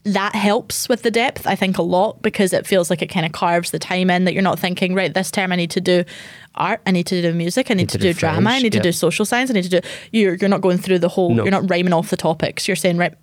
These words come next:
Speaker 1: this term I'm doing a
Speaker 2: And
Speaker 1: novel
Speaker 2: that's
Speaker 1: study."
Speaker 2: something I, I fell into the trap of that in my
Speaker 1: Yeah.
Speaker 2: first year. I
Speaker 1: And
Speaker 2: thought I had to do everything every term.
Speaker 1: Yeah, and you, you, you don't.
Speaker 2: No.
Speaker 1: You need to cover,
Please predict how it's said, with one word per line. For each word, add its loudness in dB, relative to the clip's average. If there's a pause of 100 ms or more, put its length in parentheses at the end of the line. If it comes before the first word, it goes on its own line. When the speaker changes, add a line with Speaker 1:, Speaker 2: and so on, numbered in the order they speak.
Speaker 1:
this -2 (320)
term -2
I'm 0
doing 2 (420)
a -6
Speaker 2:
And 0
Speaker 1:
novel 2
Speaker 2:
that's -4
Speaker 1:
study." 2
Speaker 2:
something 0
I, 0
I 0
fell 0
into 0
the 2
trap 0
of 2
that 2
in 0
my 2
Speaker 1:
Yeah. 2
Speaker 2:
first -2
year. 0 (280)
I 2
Speaker 1:
And 4
Speaker 2:
thought 0
I -2
had -4
to 0
do 2
everything 0
every 0
term. -2
Speaker 1:
Yeah, 0
and 2
you, 2
you, 2 (180)
you -6
don't. 2
Speaker 2:
No. 2
Speaker 1:
You 4
need 4
to 0
cover, 0